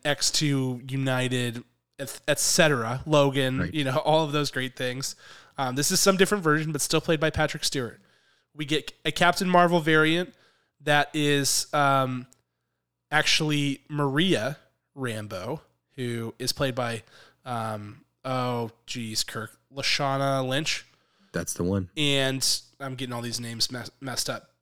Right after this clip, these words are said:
Speaker 1: Captain Carter, played by Hayley Atwell, for those of you who watched What If, um, though this doesn't appear to be the Captain Carter from What If. Who knows? Who knows, really? We don't.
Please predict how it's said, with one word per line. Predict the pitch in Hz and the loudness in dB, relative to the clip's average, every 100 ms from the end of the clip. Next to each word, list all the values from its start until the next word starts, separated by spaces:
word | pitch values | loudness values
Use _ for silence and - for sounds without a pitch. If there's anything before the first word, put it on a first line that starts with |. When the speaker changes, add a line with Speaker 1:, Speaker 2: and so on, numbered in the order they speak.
| _ _ _ _ - | _ _ _ _ 2
Speaker 1:
Captain | 208 247 330 254 | 4 4 4 6
Carter, | 233 214 214 285 - - | 8 10 8 6 2 6
played | 208 185 | 6 8
by | 190 | 6
Hayley | 190 208 214 | 8 8 8
Atwell, | 185 170 175 165 214 | 6 6 6 6 6
for | - - 175 | 0 0 4
those | 165 160 | 4 4
of | |
you | 170 160 | -2 0
who | 170 | 2
watched | 156 160 - - | 2 2 0 -6
What | 160 156 | -2 0
If, | 143 190 - - - - - | 0 -4 -10 -18 -20 -20 0
um, | 151 139 | 4 6
though | 147 | 6
this | 147 165 | 6 6
doesn't | 185 165 165 | 6 4 4
appear | 156 160 151 | 2 2 2
to | 156 | 0
be | 139 147 127 120 _ _ _ _ _ _ _ _ _ _ _ | -2 0 0 -2 _ _ _ _ _ _ _ _ _ _ _
the | 120 170 220 | -2 2 2
Captain | - 113 101 120 113 107 - - | 2 -6 -6 -8 -12 -18 -20 -16
Carter | - 120 110 123 | -8 -4 -2 -2
from | - 131 120 | 0 -2 -2
What | 117 117 | -4 0
If. | 143 | 4
Who | 254 294 | 10 10
knows? | 190 110 - - | 10 4 -6 -2
Who | 190 | 4
knows, | 170 113 107 | 4 4 0
really? | 139 120 | -2 -2
We | 131 165 | 2 4
don't. | 131 - - | 2 0 -16